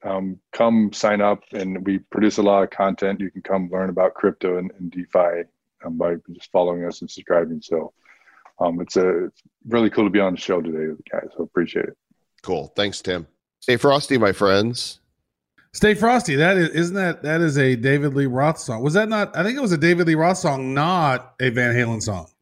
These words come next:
Speaker 2: David
Speaker 3: Stay
Speaker 2: Lee
Speaker 3: Frosty.
Speaker 2: Frost.
Speaker 3: I think it was on when he was, did the Amer-, the California Girls E P that Stay Fro-,
Speaker 2: Mm-hmm.
Speaker 3: I was like, "What the hell does Stay Frosty even mean?"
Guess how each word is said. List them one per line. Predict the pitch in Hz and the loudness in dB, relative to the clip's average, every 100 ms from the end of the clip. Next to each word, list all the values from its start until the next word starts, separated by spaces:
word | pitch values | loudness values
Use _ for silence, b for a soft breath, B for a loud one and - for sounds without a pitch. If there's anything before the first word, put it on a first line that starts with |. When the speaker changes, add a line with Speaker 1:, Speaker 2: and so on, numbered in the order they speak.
| _ _ b b b - | _ _ b b b -4
Speaker 2:
David | 98 92 | 0 2
Speaker 3:
Stay | 90 | 2
Speaker 2:
Lee | 90 | 2
Speaker 3:
Frosty. | 90 190 80 | 2 2 0
Speaker 2:
Frost. | 82 | 0
Speaker 3:
I | 151 | 0
think | 180 | -2
it | 185 | -2
was | 175 143 | -2 -2
on | 160 156 | -4 -2
when | 151 | -4
he | 147 151 | -2 -2
was, | 143 | 0
did | 143 135 | -2 0
the | 139 | 0
Amer-, | 139 139 | 0 -4
the | 127 123 | -4 -8
California | 117 151 143 - 147 135 | -2 -2 -2 -4 -4 -4
Girls | 117 151 160 151 - b b b b - | 0 2 2 0 -4 b b b b -8
E | 156 147 | -2 0
P | - 185 180 127 113 - _ _ _ - | 0 2 2 2 -2 -6 _ _ _ -8
that | 123 117 - | -4 -4 -4
Stay | - 143 | 0 0
Fro-, | 139 139 131 | 2 0 -2
Speaker 2:
Mm-hmm. | |
Speaker 3:
I | 113 | -2
was | |
like, | 131 | -4
"What | 185 | -2
the | 277 | 0
hell | 254 | 0
does | 170 | -2
Stay | - 170 | 0 0
Frosty | 170 - 139 156 - 120 | 0 0 0 0 -2 -4
even | 123 110 | -4 -4
mean?" | 123 131 | -4 -4